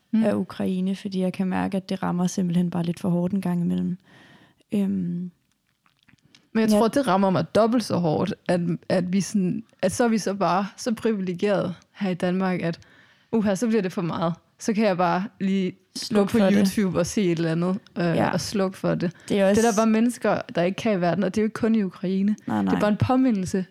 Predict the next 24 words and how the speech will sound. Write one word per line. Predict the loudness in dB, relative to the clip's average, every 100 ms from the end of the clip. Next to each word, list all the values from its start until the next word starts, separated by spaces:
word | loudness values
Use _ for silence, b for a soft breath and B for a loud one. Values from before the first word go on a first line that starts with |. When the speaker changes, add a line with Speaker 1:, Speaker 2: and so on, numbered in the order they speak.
| -4
Speaker 1:
Altså, | -2 2
den | 0
her | 0
krig | -2 -2
er | 0
bare | 0
en | 0
påmindelse | 0 0 0 0 -2
om, | -2
at | -2
der | -4
sker | -2 -2 0
ondskab | 0 -2 -4 -4 B B B B B
konstant | -2 0 -2 -4 -4 -14 _ _ 0
overalt. | 0 2 0 -2 -12 -20 _ _ _ -2
Det | 0
er |
bare | 2
kun, | 2 0
fordi | 0 -2
det | 0
bliver | 0
mediedækket, | 2 2 0 -2 0 0
at, | 0